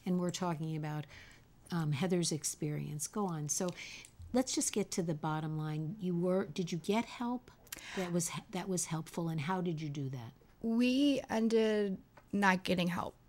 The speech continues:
Speaker 2: Um, it took about three months.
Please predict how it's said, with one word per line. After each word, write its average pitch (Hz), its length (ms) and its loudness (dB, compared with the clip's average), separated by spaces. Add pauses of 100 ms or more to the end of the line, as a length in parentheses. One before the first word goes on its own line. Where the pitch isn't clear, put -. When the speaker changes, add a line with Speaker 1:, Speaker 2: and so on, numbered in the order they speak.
(360)
Speaker 2:
Um, 180 400 2 (760)
it 196 160 0
took - 240 -2
about 190 440 2
three 208 160 4
months. 185 560 2